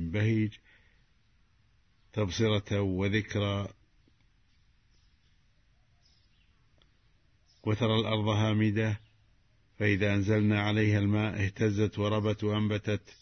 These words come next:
من كل زوج بهيج، ذلك بأن الله هو الحق، وأنه يحيي الموتى، وأنه على كل شيء قدير، وأن الساعة آتية لا ريب فيها،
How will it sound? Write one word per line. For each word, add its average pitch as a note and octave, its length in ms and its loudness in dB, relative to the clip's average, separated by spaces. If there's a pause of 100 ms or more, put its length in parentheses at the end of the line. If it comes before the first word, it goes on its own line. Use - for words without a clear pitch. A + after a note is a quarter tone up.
(480)
من G2+ 100 -2
كل G#2 560 2
زوج G#2 400 2
بهيج، G#2 680 0 (680)
ذلك G#2+ 360 0
بأن G#2 360 0
الله G#2 340 0
هو G2 400 -2
الحق، G#2+ 360 -4 (600)
وأنه G#2 460 0
يحيي G#2+ 220 -2
الموتى، G#2+ 640 0 (360)
وأنه G#2 500 0
على G#2 240 -2
كل G#2 280 -2
شيء G#2 380 -2
قدير، G#2+ 500 0 (440)
وأن G2+ 260 0
الساعة G#2 540 -2
آتية G2+ 600 -2
لا G2+ 240 -2
ريب G2+ 280 0
فيها، F#2+ 540 -4